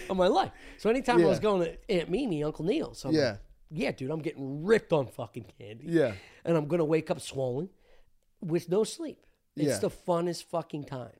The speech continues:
Speaker 2: Yeah.
Speaker 1: So I woke her up one day. <laughs> One morning, of course I get up. They're partying all night long with my, my aunts and uncles and my parents. They're smoking weed in the hot tub and shit.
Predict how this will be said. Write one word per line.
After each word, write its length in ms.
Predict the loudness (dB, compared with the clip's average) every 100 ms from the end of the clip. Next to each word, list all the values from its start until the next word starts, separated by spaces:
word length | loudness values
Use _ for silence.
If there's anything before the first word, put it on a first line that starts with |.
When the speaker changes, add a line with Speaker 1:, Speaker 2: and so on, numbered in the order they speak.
| _ -4
Speaker 2:
Yeah. 280 | -2 0 -4 _ _ _ _ _ _
Speaker 1:
So 160 | -6 0
I 140 | 2
woke 260 | 2 0 2
her 80 |
up 160 | 0 0
one 180 | -2 0
day. 120 | -2
<laughs> 100 | -4 -14 -20 -20 -18 -18 -20 -20 -20 -20 -20 -20 -20 -20 _
One 160 | 2 4
morning, 440 | 4 4 2 -4 -10
of 80 | -8
course 260 | 0 2 2
I 60 |
get 120 | 0 -2
up. 220 | -4 -8
They're 280 | 0 4 4
partying 480 | 2 2 2 0 -2
all 120 | -6
night 160 | -8 -8
long 140 | -8
with 120 | -8 -8
my, 240 | -8 -10 -12
my 200 | -14 -12
aunts 340 | -12 -12 -12
and 100 | -12
uncles 260 | -12 -12 -12
and 80 | -10
my 80 |
parents. 360 | -12 -12 -14 -16 _ _ _ _ _ _ _ _ _ _ _ -6
They're 80 |
smoking 360 | -2 0 0 0
weed 100 | -4
in 40 | -6
the 100 | -8
hot 220 | -10 -10
tub 140 | -10
and 100 | -10
shit. 220 | -12 -16